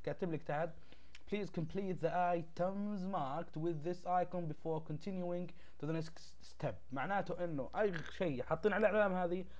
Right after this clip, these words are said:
انت لازم انك تدخل وتعدله. خلونا نضغط عليه ونشوف. طبعًا هنا اللي هو البارتيشنز، تمام؟ طبعًا اوتوماتيك partitions، آه، ما يصلح اللي هو الت-، التقسيم التلقائي، آه، لانه قد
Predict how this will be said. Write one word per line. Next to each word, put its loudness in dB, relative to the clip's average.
انت 0
لازم 6
انك 2
تدخل 0
وتعدله. -4
خلونا 0
نضغط -2
عليه -6
ونشوف. -4
طبعًا 2
هنا 0
اللي 2
هو 2
البارتيشنز، -2
تمام؟ -4
طبعًا 2
اوتوماتيك -2
partitions، -2
آه، -2
ما -2
يصلح -2
اللي -2
هو -2
الت-، -8
التقسيم -4
التلقائي، -2
آه، 4
لانه 6
قد 6